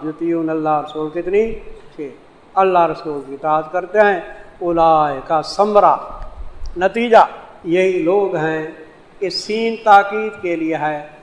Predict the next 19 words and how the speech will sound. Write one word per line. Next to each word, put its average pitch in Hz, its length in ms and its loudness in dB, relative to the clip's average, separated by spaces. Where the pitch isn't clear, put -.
ضرور 202 520 4
رحم 175 320 4
کرے 160 340 -4
گا 151 80 0
ان 151 220 -2
پہ 151 80 -8
اللہ، 147 420 2
اور 156 140 -2
اللہ 147 220 -4
غالب 139 400 -6
ہے، 123 80 -16
حکمت 165 280 -16
والے 127 240 -8
ہیں۔ 120 200 -20
وعد 170 320 6
اللہ 156 240 -2
المومنین، 151 880 -2
بشارت، 156 460 2
اللہ 175 220 2